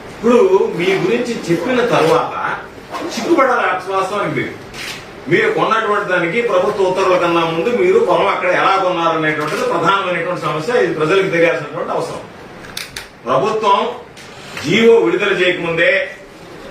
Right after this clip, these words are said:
ప్రభుత్వం కేబినెట్ సమావేశం నిర్వహించక ముందే మీరు అక్కడ భూములు ఎందుకు కొన్నారు అంటే మీరు ఎందుకు రుజువు చేయండి. ఇప్పుడు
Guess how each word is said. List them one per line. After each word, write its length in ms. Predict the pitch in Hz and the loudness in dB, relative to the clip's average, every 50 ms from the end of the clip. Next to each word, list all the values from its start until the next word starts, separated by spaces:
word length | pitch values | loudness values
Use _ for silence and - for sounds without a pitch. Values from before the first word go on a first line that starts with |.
| - - | -6 0
ప్రభుత్వం 600 | 226 - - 214 214 214 214 214 214 240 240 - | 2 4 4 4 4 2 2 0 0 2 2 2
కేబినెట్ 440 | 190 180 180 175 196 208 208 - - | 0 0 2 0 0 0 -2 -2 -2
సమావేశం 500 | 196 196 190 190 190 185 180 180 190 156 | -2 -2 0 0 2 2 2 0 0 0
నిర్వహించక 480 | 156 160 175 180 180 175 180 175 156 165 | 2 2 2 2 2 0 0 -2 -2 -2
ముందే 540 | 160 160 156 160 170 185 - - - - - - - - - - - - - - - - | -2 0 2 4 4 4 2 2 0 -4 -10 -14 -16 -16 -16 -16 -16 -16 -16 -14 -10 -4
మీరు 300 | 147 - 254 262 240 214 | 0 2 2 4 2 2
అక్కడ 260 | - - 180 175 - | 2 2 0 0 0
భూములు 340 | 196 202 226 247 240 214 185 | 0 0 2 2 2 2 2
ఎందుకు 380 | 190 202 226 226 - - - | 0 0 -2 -2 -4 -2 0
కొన్నారు 400 | 196 196 196 202 202 196 190 196 | 0 2 4 4 2 4 4 2
అంటే 420 | 196 190 - 190 185 180 175 165 - - - - - | 2 2 2 2 2 2 2 0 -2 -6 -12 -2 0
మీరు 140 | 185 208 214 | 2 4 4
ఎందుకు 180 | 202 180 180 160 | 2 2 -2 -4
రుజువు 200 | 156 156 156 - | -4 -4 -4 -4
చేయండి. 260 | - - 170 165 156 160 156 151 156 165 - - - - - - - - - - - - - - - - - - - - - - - - - - | -6 -6 -8 -8 -10 -10 -12 -12 -12 -12 -12 -14 -14 -14 -14 -12 -12 -12 -12 -12 -12 -12 -12 -12 -12 -12 -14 -14 -14 -14 -14 -14 -14 -14 -14 -10
ఇప్పుడు 500 | - - - - 165 233 226 180 131 | -6 -2 2 4 4 4 4 2 0